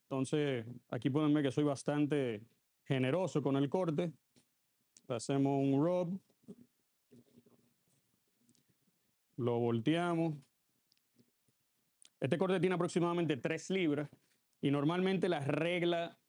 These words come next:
que yo utilizo, porque lo vamos a hacer al horno, es diez minutos por libra.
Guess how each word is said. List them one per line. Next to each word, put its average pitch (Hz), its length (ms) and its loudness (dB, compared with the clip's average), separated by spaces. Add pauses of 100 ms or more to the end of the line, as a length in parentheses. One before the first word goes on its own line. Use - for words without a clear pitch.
(240)
que - 160 -2
yo 147 100 2
utilizo, 156 640 0 (280)
porque 131 200 -2
lo 123 60 0
vamos 135 180 0
a 147 40 -2
hacer 143 200 -2
al 143 120 0
horno, 156 420 0 (500)
es 151 320 -2
diez 160 380 2
minutos 180 560 0 (420)
por 131 220 0
libra. 113 420 0